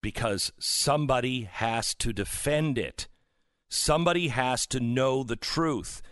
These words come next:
This is the only show that I'm aware of that is doing this research on a daily basis and bringing it to you. Now, it's your job not to get tied up into conspiracy theories,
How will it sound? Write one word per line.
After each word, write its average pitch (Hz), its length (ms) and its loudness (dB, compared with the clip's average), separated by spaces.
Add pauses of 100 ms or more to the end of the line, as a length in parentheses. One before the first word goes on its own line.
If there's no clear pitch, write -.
(240)
This 170 260 2
is 175 120 -4
the 151 160 -2
only 160 360 0
show 131 640 -2 (180)
that 113 140 2
I'm 156 160 2
aware 143 480 4
of 95 320 -4 (340)
that 131 140 4
is 120 220 0
doing 214 460 2
this 160 260 0
research 147 500 -2
on 139 180 0
a 127 80 0
daily 170 600 -2
basis 135 560 -2
and 117 200 0
bringing 180 460 2
it - 220 -6
to 220 220 2
you. 101 340 -4 (960)
Now, 123 140 4
it's 131 160 -2
your 208 280 4
job 110 440 0
not 170 300 2
to 190 80 2
get 135 240 -2
tied 151 320 2
up 151 160 0
into 127 160 0
conspiracy 139 720 0
theories, 139 580 0